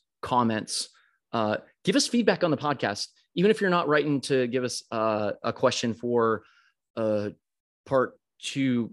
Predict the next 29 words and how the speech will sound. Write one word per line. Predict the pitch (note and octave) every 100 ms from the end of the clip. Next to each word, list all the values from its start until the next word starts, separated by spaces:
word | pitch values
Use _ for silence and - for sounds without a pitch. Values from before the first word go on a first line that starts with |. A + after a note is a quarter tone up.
| A2+
B | B2 B2 A#2 A2+
point | - A#2 A2+ G#2+ _ _ _ _ -
three | - B2 A2+ G#2+ G#2+ - _ _ _
Q, | - B2+ A2 G#2+
whatever | - A#2 A2+ A2+ A2+
it's | A#2 -
gonna | B2+ A#2
be, | A2+ A2
when | A2+ A2
Austin's | B2 B2 A#2+ G#2+
back | A2+ A2
in | A#2+
here | A2 A2
in | G#2+
the | G#2+
studio | - A#2 G#2+ G#2
with | A2+ A#2
me, | G#2+ G#2+ G2+ _ _ - _
uh, | A2+ G#2+ G2
with | A2
Al | G#2+ A#2 A#2
and | A2
me, | A2 A2 -
and | G#2+ G#2+ G#2
she's | -
got | G#2 G#2
Bernie | G#2+ A#2 A#2+
with | A2 G#2+
her, | G#2 G#2